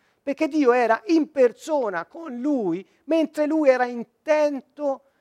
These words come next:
ad amministrare la sapienza divina sulla terra. Questo era ciò che Dio aveva previsto per l'uomo. Dunque,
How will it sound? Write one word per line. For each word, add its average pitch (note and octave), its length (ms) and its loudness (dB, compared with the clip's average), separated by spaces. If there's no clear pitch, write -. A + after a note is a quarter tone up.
ad G3+ 200 -2
amministrare A#3 1120 0
la A3 140 4
sapienza A#3+ 800 -4
divina C4 480 -8
sulla G3+ 260 -8
terra. - 460 -20
Questo C#4+ 460 -4
era D3+ 320 0
ciò G3+ 320 0
che - 460 -4
Dio F3 320 -4
aveva C#3+ 340 -2
previsto E3 560 -8
per C#3+ 220 -10
l'uomo. B2 420 -20
Dunque, D#4+ 840 4